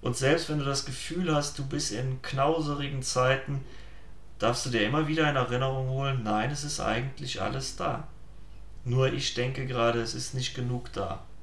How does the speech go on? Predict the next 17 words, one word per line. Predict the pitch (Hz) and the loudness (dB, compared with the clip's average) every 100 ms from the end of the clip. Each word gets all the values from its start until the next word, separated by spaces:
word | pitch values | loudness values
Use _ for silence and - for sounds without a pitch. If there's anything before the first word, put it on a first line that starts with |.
| - - - - - - - - - - - - - - - - - - - - - | -12 -12 -10 -12 -12 -12 -12 -12 -12 -12 -12 -12 -12 -12 -10 -10 -12 -12 -12 -12 -2
Und | 120 | -2
ich | 117 | 0
bin | 135 | 0
jetzt | 139 139 | 0 0
hier | - 147 170 160 156 - | 0 2 4 4 2 0
bei | - 123 | 0 2
dieser | 156 151 | 2 0
Episode | - 139 131 131 123 110 | 0 -2 -2 -2 -2 -2
wirklich | 120 165 - 165 156 | 2 2 0 -4 -4
gespannt | 143 131 - 113 123 151 | -4 -4 -4 0 0 0
auf | 131 - | -4 -2
eure | 117 120 107 - | 0 2 2 2
eigenen | 107 135 156 175 151 | 4 4 2 0 -2
Erfahrungen | - - 113 - 123 139 147 143 | -2 -2 0 2 2 2 0 -2
mit | 131 131 | -2 -4
dem | 107 | -6
Thema | - 127 123 113 117 | -4 -2 2 2 2